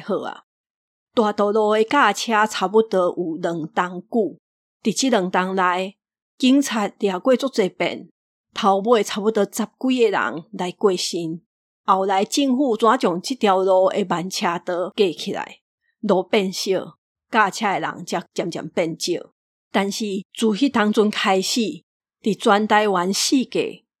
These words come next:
拢有驾车的活动，一直到即马拢阁有新闻。举驾车做伙是改装车，将奥多麦改做引擎搁较大声，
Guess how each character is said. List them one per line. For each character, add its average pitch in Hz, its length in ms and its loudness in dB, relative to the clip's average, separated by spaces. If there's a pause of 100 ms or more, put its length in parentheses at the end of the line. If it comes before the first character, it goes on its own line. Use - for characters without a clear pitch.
(160)
拢 214 260 4
有 180 220 0
驾 196 180 2
车 180 280 -2
的 139 100 -2
活 135 120 0 (120)
动， 123 360 -6 (420)
一 233 100 0
直 220 100 -8
到 208 200 2
即 208 160 -2
马 202 440 2
拢 202 240 -2
阁 196 120 0
有 165 160 0
新 165 300 -6
闻。 156 300 -12 (760)
举 214 200 2
驾 220 160 2
车 214 240 0
做 233 260 0
伙 220 200 2 (480)
是 - 220 -10
改 208 260 0
装 175 260 -4
车， 170 440 -6 (440)
将 190 420 2
奥 202 140 -2
多 226 140 4
麦 214 440 2 (260)
改 220 260 2
做 233 320 0 (200)
引 220 220 2
擎 247 220 2
搁 254 140 -4
较 262 140 -2
大 196 200 0
声， 214 220 0